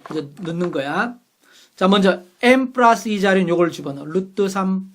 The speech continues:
플러스 일. 그래서 루트 삼 플러스 일 하고 요거 넣었지? 그 뒤에 X 있지? X 쓰고 빼기 하고, 자, 가로치고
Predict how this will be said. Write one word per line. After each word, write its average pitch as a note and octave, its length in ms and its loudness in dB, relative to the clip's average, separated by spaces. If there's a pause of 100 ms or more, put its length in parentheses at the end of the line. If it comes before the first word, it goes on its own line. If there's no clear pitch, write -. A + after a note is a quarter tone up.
플러스 D3+ 320 -10
일. - 120 -20
그래서 D#3+ 380 -4 (720)
루트 F3 260 -6
삼 G3 640 2
플러스 F3 440 -2
일 D3 180 -10
하고 G3 420 -6 (880)
요거 F#3 220 2
넣었지? F3+ 380 -2
그 G#3+ 140 2
뒤에 G3 140 4
X F#3+ 220 -2
있지? B3+ 460 -2
X D3+ 340 -10
쓰고 D3 680 -12 (680)
빼기 G#3+ 480 2
하고, E3+ 540 0 (500)
자, - 120 -16
가로치고 F3+ 920 -2